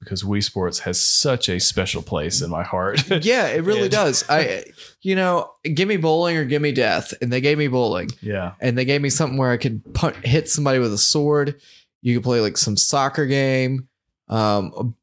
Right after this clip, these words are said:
Speaker 2: uh, bag-, badminton, uh, volleyball.
Speaker 1: You could smash that shuttlecock right across the other side of the field.
Speaker 2: Yeah, dude.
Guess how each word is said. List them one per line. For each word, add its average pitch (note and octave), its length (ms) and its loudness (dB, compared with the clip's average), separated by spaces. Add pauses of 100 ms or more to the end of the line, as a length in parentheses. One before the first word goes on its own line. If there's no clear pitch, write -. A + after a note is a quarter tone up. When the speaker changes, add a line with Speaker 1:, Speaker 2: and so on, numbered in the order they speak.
Speaker 2:
uh, A2 240 2
bag-, C3 720 0
badminton, C3+ 920 0
uh, A2 240 2
volleyball. C#3 800 0
Speaker 1:
You G#2+ 80 -4
could F#2+ 200 -6
smash G2+ 460 0
that F#2 180 -2
shuttlecock G2 760 0
right F#2+ 160 0
across F#2+ 460 -2
the E2+ 120 -4
other F#2 220 -2
side G2 320 0
of F#2+ 100 -2
the F2 240 -4 (280)
field. G#2 460 -2 (120)
Speaker 2:
Yeah, B2 340 0
dude. G2+ 460 -2